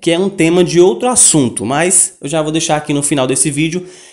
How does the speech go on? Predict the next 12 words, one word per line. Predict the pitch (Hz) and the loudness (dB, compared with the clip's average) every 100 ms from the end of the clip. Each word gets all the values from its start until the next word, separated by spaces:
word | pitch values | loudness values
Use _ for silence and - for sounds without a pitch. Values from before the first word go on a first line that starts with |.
| - | -6
que | |
eu | 156 | 0
quero | 156 156 156 - | 4 4 2 -2
ver | 143 135 147 | -6 2 4
os | 156 156 | 4 2
comentários | - 147 131 127 127 131 | 2 0 2 0 0 0
de | 143 | -4
vocês | 143 139 - 120 131 | -2 -2 0 0 0
aí | 131 107 107 - _ _ _ - _ | 0 -2 -4 -10 _ _ _ -20 _
embaixo | 131 135 110 113 127 | -6 -2 -2 -2 -4
desse | 127 - 165 | -4 -4 -6
vídeo. | 120 - - | -8 -12 -14